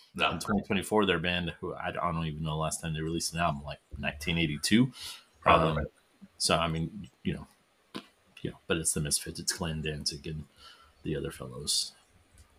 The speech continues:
Speaker 2: So the Misfits are one of my headliners, and I agree with you on Motley Crue, and I agree with you on Guns N' Roses. And I'm saying A C D C is gonna be on there. So in my head right now, I think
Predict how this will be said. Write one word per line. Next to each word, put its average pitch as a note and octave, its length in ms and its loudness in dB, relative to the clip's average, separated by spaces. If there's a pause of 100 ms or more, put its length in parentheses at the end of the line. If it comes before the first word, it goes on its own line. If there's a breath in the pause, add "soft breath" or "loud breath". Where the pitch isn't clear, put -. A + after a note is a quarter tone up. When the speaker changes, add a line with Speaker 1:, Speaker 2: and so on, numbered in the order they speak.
Speaker 2:
So C#2+ 320 -2 (180)
the F2+ 80 0
Misfits D#2 460 0
are D#2+ 160 2
one F2+ 180 0
of E2 60 2
my D#2+ 120 6
headliners, D#2 560 2
and E2 120 0
I D#2+ 80 2
agree E2 240 2
with D#2 120 -2
you E2+ 100 2
on D#2 60 2
Motley E2 240 0
Crue, B2 380 4 (420 loud breath)
and A2 140 2
I G#2+ 60 8
agree G2 260 4
with B2 260 2
you G#2+ 160 4
on G2 160 4
Guns G2 280 2
N' F2+ 80 0
Roses. F2+ 680 0
And F#2 100 -4
I'm A2 220 6
saying D#2+ 600 2 (100)
A F#2 100 -2
C E2 160 -4
D G#2 220 0
C F#2+ 100 -2
is D#2 60 -4
gonna E2 180 -4
be D#2 120 -2
on D2 140 -4
there. D2+ 140 -4
So F2 220 0
in D#2 80 0
my F2 520 4
head E2+ 460 4 (380)
right D#2+ 120 0
now, D2 300 -2 (500)
I E2+ 220 4 (240)
think - 480 0